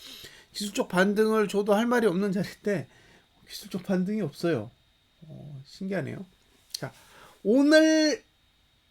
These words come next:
하락을 하는 건 의미가 없어요. 예, 오늘 투자 심리도가 하락하는 건 아무런 의미가 없습니다.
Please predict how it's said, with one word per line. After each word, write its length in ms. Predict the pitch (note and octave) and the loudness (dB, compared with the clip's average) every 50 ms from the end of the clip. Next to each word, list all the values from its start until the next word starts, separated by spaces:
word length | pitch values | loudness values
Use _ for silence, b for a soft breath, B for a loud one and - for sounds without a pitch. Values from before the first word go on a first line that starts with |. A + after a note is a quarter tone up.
| _ _ | _ _
하락을 960 | - - - - - A3+ A3+ A3+ A#3 A3+ A3+ A3+ A3+ A#3 A#3 A3+ A3+ A3+ - _ _ _ _ _ _ _ _ _ _ _ _ _ _ _ _ _ _ _ _ _ _ _ - A3+ A3 G#3+ | -18 -16 -16 -12 -10 -8 -6 -4 -4 -2 -2 -2 -2 -2 -2 -2 -2 -4 -6 _ _ _ _ _ _ _ _ _ _ _ _ _ _ _ _ _ _ _ _ _ _ _ -6 -4 -4 -2
하는 340 | F3+ A3+ C4 B3 A#3 A3+ A3+ | -2 -2 -2 -2 -2 -2 -2
건 220 | B3 C4 C4+ C4+ - | 0 -2 -2 -2 -4
의미가 340 | - F#3 G3+ G#3+ A3 A3 G#3 | -4 -2 -2 0 0 0 0
없어요. 520 | C#3+ D3+ - - A3 F#3+ E3+ F#3+ B3 C4+ b b b b b b _ _ _ | -2 -2 0 2 2 4 4 4 2 0 b b b b b b _ _ _
예, 180 | C#3 B2+ B2 - - - B3 _ _ _ _ _ _ _ | -12 -12 -12 -14 -16 -18 -20 _ _ _ _ _ _ _
오늘 160 | F3 F3 E3+ | -10 -8 -8
투자 260 | - - G#3 G#3+ G#3 | -10 -8 -6 -6 -6
심리도가 440 | G3 G#3 G#3+ G3+ G3 G3 F#3+ G#3 F#3+ | -4 -4 -6 -6 -6 -6 -4 -2 -2
하락하는 400 | F#3+ G3+ G3 - - F#3+ G3 G3 | -2 -2 -4 -6 -6 -6 -6 -4
건 160 | G3+ G#3 G3 | -6 -6 -6
아무런 400 | - D#3 E3+ F3 F3+ G3 F#3 D#3+ | -6 -6 -6 -6 -6 -6 -6 -6
의미가 320 | E3+ F3 F3+ F3+ F3+ F#3+ F3 | -6 -6 -6 -4 -4 -4 -6
없습니다. 800 | - - - - D3 - - E3+ E3 D3 C3 B2+ C#3+ G3 A3+ | -6 -8 -12 -18 -18 -14 -12 -10 -8 -8 -6 -6 -6 -8 -8